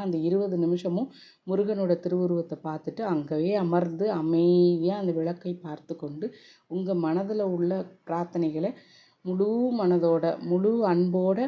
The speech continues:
அவர்கிட்ட சொன்னீங்க அப்படின்னா, நிச்சயமாக அதற்கான பலன் வந்து உங்களால அனுபவிக்க முடியும். அதை பாட விட்டுட்டு நீங்க பாட்டுக்கு வீட்ல உள்ள எல்லா வேலையும் பாட தான், கேட்க தான் சொன்னாங்க,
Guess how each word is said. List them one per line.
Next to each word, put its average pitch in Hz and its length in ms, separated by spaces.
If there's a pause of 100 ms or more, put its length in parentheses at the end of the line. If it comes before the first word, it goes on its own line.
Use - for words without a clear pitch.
(420)
அவர்கிட்ட 175 380
சொன்னீங்க 180 460 (100)
அப்படின்னா, 135 400 (460)
நிச்சயமாக 175 1200
அதற்கான 151 560
பலன் 175 380
வந்து 147 260
உங்களால 147 340
அனுபவிக்க 143 640
முடியும். 135 380 (440)
அதை 165 200
பாட 175 420
விட்டுட்டு 190 460 (160)
நீங்க 180 280
பாட்டுக்கு 175 380
வீட்ல 175 320
உள்ள 165 200
எல்லா 160 260
வேலையும் 165 300
பாட 165 300
தான், 170 220
கேட்க 175 340
தான் 165 200
சொன்னாங்க, 156 320